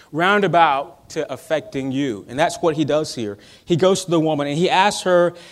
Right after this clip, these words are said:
the very first question in all of human history, at least the very first question that's recorded. And it's a Bible trivia question. He says, he says to the woman, "Did God actually say, 'You must not eat from any tree in the garden'?"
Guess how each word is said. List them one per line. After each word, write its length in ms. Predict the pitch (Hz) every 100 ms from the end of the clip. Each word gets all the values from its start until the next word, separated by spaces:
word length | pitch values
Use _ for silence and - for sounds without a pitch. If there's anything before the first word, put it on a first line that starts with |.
| - -
the 100 | 139
very 280 | 156 214 233
first 280 | 233 226
question 360 | - 220 214 196
in 100 | 165
all 440 | 165 196 202 208 196
of 80 |
human 260 | - 196 175
history, 280 | 180 175 131
at 40 |
least 340 | 160 - - 117
the 60 |
very 220 | 131 165
first 240 | 165 156 -
question 220 | 165 160
that's 140 | 143
recorded. 420 | 139 - 180 147 135
And 80 |
it's 100 | 151
a 60 | 165
Bible 360 | 131 226 233 202
trivia 320 | 202 170 143
question. 480 | - 120 113 104 92 _ _ _ _ - _
He 220 | - 208
says, 720 | 214 - 165 123 117 - - - _ _ _ _ -
he 60 | 165
says 260 | 190 226
to 80 | 226
the 80 | 208
woman, 320 | 175 165 165
"Did 200 | 160 170
God 400 | 151 180 202 233 -
actually 460 | 165 175 - 220
say, 420 | - - 156 147
'You 240 | 156 139 180
must 320 | 147 165 -
not 240 | 180 185
eat 140 | 165 156
from 140 | 170
any 180 | 147 147
tree 320 | 170 - 165
in 80 | 165
the 100 | 151
garden'?" 640 | 117 117 120 127 143 170